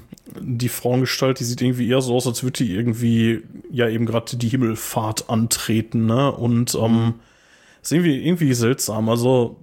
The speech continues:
Speaker 1: es sieht schon sehr brutal aus. Auf der anderen Seite sieht's auch irgendwie, ja, fast schon hoffnungsvoll aus, ne? So, weil
Speaker 2: Mhm.
Speaker 1: auch so über dem, über dem Rauch von dem Feuer ist dann auch so der Himmel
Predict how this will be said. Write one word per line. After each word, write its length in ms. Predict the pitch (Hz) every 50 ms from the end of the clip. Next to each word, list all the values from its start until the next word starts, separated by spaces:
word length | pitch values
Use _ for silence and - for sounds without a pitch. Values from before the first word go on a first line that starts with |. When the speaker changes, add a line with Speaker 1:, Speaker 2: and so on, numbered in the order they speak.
| _ _ _ - - _
Speaker 1:
es 160 | - 135 120
sieht 160 | 127 143 160 -
schon 240 | - - 147 143
sehr 220 | 127 123 123 135 147
brutal 480 | 143 139 131 135 - - 131 123 120
aus. 280 | 117 117 127 160 170 -
Auf 100 | 135 -
der 100 | - 123
anderen 180 | 127 143 139 127
Seite 240 | 131 135 - -
sieht's 240 | 127 123 135 - -
auch 80 | 120 120
irgendwie, 480 | 120 131 127 123 127 120 120 123 120 - - - _ -
ja, 180 | - 127 123
fast 200 | 120 - 131 -
schon 180 | - - 131 117
hoffnungsvoll 600 | 131 - - - 101 98 - - - - 117 101
aus, 360 | 78 95 87 110 - - -
ne? 160 | 117 120 135 - - - - - - - - - - _ -
So, 200 | - 117 117 131
weil 120 | 123 123
Speaker 2:
Mhm. 40 | 123
Speaker 1:
auch 260 | 120 123 127 - -
so 240 | 135 120 127 131 127
über 180 | 131 131 147 110
dem, 180 | 123 120 123
über 220 | 123 - 123 139 120
dem 140 | 123 123 120
Rauch 280 | 113 117 127 147 151
von 200 | - - - 139
dem 120 | 135 123 123
Feuer 580 | - - - 147 135 143 143 139 135 135 123 -
ist 200 | 120 - - -
dann 100 | 123 120
auch 100 | 123 120
so 120 | - -
der 140 | 123 123 110
Himmel 480 | 113 127 143 147 147 143 143 143 123